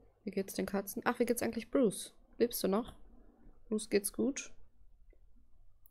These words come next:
Das ist schön. Der kleine Fratz. Ach, so süß. Müssen wir ein Foto machen. Alles festhalten hier. Ich war ein bisschen, ich find's ein bisschen schade, dass es so super wenig Frisuren gibt irgendwie. Vor allen Dingen auch für Kleinkinder.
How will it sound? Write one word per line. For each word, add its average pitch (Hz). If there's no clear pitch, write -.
Das -
ist -
schön. 220
Der 208
kleine 190
Fratz. -
Ach, 220
so -
süß. 190
Müssen 196
wir 185
ein 175
Foto 214
machen. 196
Alles 190
festhalten 190
hier. 196
Ich -
war 240
ein 269
bisschen, 269
ich -
find's 285
ein 262
bisschen 262
schade, 233
dass 214
es 202
so 220
super 226
wenig 220
Frisuren 202
gibt 170
irgendwie. 190
Vor -
allen 202
Dingen 208
auch 208
für -
Kleinkinder. 196